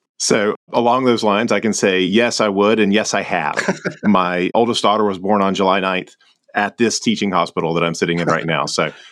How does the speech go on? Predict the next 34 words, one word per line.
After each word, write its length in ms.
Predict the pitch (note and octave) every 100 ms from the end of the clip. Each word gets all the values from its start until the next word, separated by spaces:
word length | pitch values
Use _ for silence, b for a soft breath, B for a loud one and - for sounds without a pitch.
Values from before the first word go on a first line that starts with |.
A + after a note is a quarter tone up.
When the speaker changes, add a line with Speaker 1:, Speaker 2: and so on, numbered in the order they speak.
| B
Speaker 1:
but 180 | A#2 B2
nonetheless, 540 | B2+ C#3 B2 A2 G#2 -
you 140 | C3
know, 120 | G#2+ - -
I 80 | G#2+
think, 300 | D3 C3+ - _
number 240 | B2+ C3 A#2+
one, 240 | A2+ G#2+
let 100 | G#2+
me 80 | G#2+
address 360 | F#2 G2 F#2+
this 200 | - F#2+
idea 360 | F2+ F2 F2+ F2
of 120 | D2+
the 120 | F2
July 420 | D#2+ E2+ E2 E2 E2
effect 500 | D2+ - D2+ - -
of 240 | G2 E2+ D#2+
every 260 | C3+ A#2 A2+
year, 300 | A2+ A2 G#2
everyone 380 | A2 A2+ G#2 G2
turns 320 | - G#2+ F2+
over 260 | F#2+ F2+ F2+
in 80 | E2+
July 300 | F2 F2+ F2
first. 400 | F#2+ F2+ - F2+
And 120 | E2+
it's, 200 | D#2 - b b b -
there 180 | G2+ G#2
is 120 | G2+
a 100 | G2+
natural 400 | F#2+ G2+ - F#2+
concern 520 | G2 F2+ F#2+ G2 F2+
of, 320 | E2+ E2+ D#2